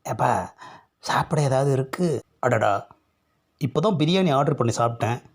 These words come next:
மீதம் இருந்ததை நாய்க்கு வச்சுட்டேனே. கையில இருந்த பணத்துல பேசாம ஒரு குவார்ட்டர் குஸ்கா சாப்பிட்ருக்கலாம். ஒரு பிரியாணிக்கு ஆசைப்பட்டு வீட்ல இருந்த சோறும் போச்சு,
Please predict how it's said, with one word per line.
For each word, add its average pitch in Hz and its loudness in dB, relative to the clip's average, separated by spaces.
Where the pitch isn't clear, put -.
மீதம் 196 2
இருந்ததை 127 0
நாய்க்கு 151 0
வச்சுட்டேனே. 117 -2
கையில 117 -2
இருந்த 131 -6
பணத்துல 147 -6
பேசாம 143 -2
ஒரு 202 0
குவார்ட்டர் 143 -2
குஸ்கா 208 -2
சாப்பிட்ருக்கலாம். 202 -4
ஒரு 117 0
பிரியாணிக்கு 127 -2
ஆசைப்பட்டு - -4
வீட்ல - -4
இருந்த 208 0
சோறும் 214 0
போச்சு, 226 -8